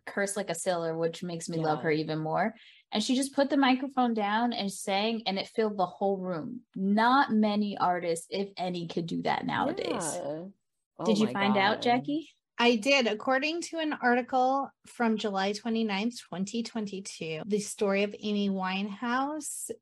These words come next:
Speaker 3: is going to be put out. It's titled Back to Black.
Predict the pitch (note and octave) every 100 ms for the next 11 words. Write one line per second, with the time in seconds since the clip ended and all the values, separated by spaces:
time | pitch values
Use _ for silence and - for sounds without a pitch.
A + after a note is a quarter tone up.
0 | _ - G3+ F#3+ F#3+ - G#3+ G3+ G3+ G#3
1 | - G#3+ F#3 G3+ G3 G3 F#3+ F#3+ F#3 -
2 | - G#3+ - G3+ G#3 G#3+ A3 G#3 G3+ -
3 | A3+ A3+ G#3+ G3+ - G3 G3+ A#3 - -
4 | C4 A#3 G3 F3 E3+ F#3+